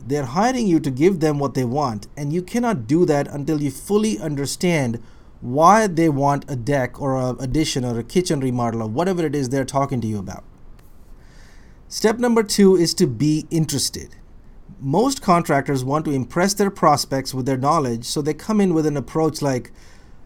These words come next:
"Hey, look at what I can do," you know, or worse, uh, they start to talk in terms of, "I'm the expert and I'll tell you what you need." Now, this is about trying to be interesting, but just the opposite approach is much more effective,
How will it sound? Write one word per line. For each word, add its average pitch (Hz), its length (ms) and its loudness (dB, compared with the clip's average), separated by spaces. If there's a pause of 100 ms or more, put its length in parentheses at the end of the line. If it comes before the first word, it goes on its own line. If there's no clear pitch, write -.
(140)
"Hey, 202 180 8
look 196 180 4
at 220 120 4
what 185 100 2
I 190 140 6
can 170 220 2
do," 117 220 0
you 123 120 -2
know, 139 100 -2
or 156 140 2
worse, 180 400 2 (100)
uh, 151 100 -6
they 156 260 0
start 165 280 2
to 165 60 -2
talk 147 340 2
in 143 80 -4
terms 135 300 -2
of, 135 160 0
"I'm 180 200 0
the 160 140 2
expert 139 400 -2
and 143 100 -6
I'll 180 160 2
tell 143 220 0
you 139 100 2
what 131 160 -2
you 131 80 -4
need." 147 380 -2 (1000)
Now, 165 120 0
this 214 260 2
is 254 100 2
about 160 380 6
trying 170 380 0
to 156 80 -2
be 147 260 -2
interesting, 151 840 0 (400)
but 143 180 -2
just 196 280 2
the 208 200 -4
opposite 196 460 2
approach 151 360 0
is 127 160 -2
much 147 280 0
more 143 160 0
effective, 185 640 -2